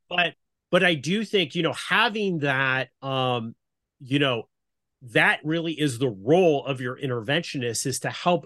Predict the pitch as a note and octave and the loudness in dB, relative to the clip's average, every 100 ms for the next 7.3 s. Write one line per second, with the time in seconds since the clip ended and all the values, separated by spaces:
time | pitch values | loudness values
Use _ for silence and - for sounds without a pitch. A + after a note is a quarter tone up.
0 | C3 A#2 D#3+ - C#3 - - - D#3 C#3+ | -10 2 2 4 0 0 -12 -2 2 2
1 | C3 _ C3+ D#3+ B3 B2 G2+ G2 - - | 0 _ -2 2 2 0 -2 -4 -8 -20
2 | _ _ _ D#3 D3+ A#2+ - D3+ D3 E3+ | _ _ _ 2 2 0 0 0 2 2
3 | E3 A#2 - - B2+ G#2+ G2+ D#3+ G#3+ D#3+ | 0 -6 -8 0 0 2 2 2 4 2
4 | C3 - C#3 A#2 B2+ B2+ B2 B2+ G#2+ C#3+ | 2 0 0 2 2 4 2 -2 0 -2
5 | B2+ C3 - E3+ - C#3+ D3 C#3 C#3 C#3 | 0 -8 -2 -4 -2 -2 -2 -2 -2 -4
6 | C3 C#3+ A#2 F#2 A2 D3+ F#3 F#2 - - | -2 -2 -2 -2 0 2 0 -6 -14 -20
7 | - A2 - | -20 -20 -20